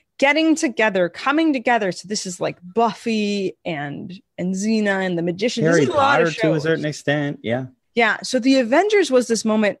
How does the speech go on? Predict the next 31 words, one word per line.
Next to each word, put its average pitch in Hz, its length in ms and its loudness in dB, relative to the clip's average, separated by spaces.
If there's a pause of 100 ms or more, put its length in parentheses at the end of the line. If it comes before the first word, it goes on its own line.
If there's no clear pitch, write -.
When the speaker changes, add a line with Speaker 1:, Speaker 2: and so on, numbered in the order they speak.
(100)
Speaker 1:
in 214 180 2
my 214 360 2
life 220 400 0
when 190 100 -2
I, 185 320 0
I 160 160 -4 (160)
just 262 420 0
learned 269 580 2 (300)
N 202 180 0
L 180 140 0
P 269 380 -2
and 226 100 0
hypnosis. 190 680 -4
I, 156 100 -12 (100)
I 165 60 -12
become 170 300 -4
a - 20 -2
master 165 340 -4
practitioner. 277 840 -2 (560)
Maybe 247 340 4
I 254 60 2
saw 220 220 -2
it - 100 -6
before 185 320 -2
then, 180 220 0
but 185 100 2
I 196 80 4
was 214 140 0
on 247 180 4
this 392 260 2
path 226 380 -6